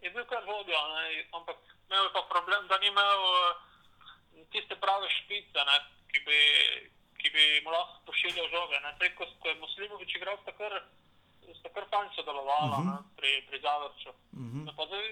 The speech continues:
Speaker 1: gled-, glede Kopra je pa, ne, imam neko dilemo glede napada, ne. Muslimović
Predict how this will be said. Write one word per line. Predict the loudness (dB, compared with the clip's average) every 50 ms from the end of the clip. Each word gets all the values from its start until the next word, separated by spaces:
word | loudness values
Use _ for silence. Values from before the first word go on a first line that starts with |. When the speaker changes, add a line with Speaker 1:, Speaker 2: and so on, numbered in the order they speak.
| -10
Speaker 1:
gled-, | -12 -14 -14 -14 -14 _
glede | _ -10 -8 -8 -8 -10
Kopra | -10 -8 -8 -8 -8 -8 -6 -4 -2 -2 -2 -4 -8 -12 -18 -20 -20 -20 _ _ _ _ _ _ _ -8
je | -8 -8 -8
pa, | -6 -6 -6 -6 -4 -6 -8 -12
ne, | _ -8 -8
imam | -8 -2 0 0 0 0
neko | -4 -10 -8 -8 -8
dilemo | -8 -6 -6 -6 -4 -2 0 0 0
glede | -2 -4 -8 -4
napada, | -4 -4 -2 0 0 0 0 0 -2 -4
ne. | -4 -6 -6 -8
Muslimović | -10 -14 -14 -6 2 2 2 2 2 -2 -8 -8 -6 -4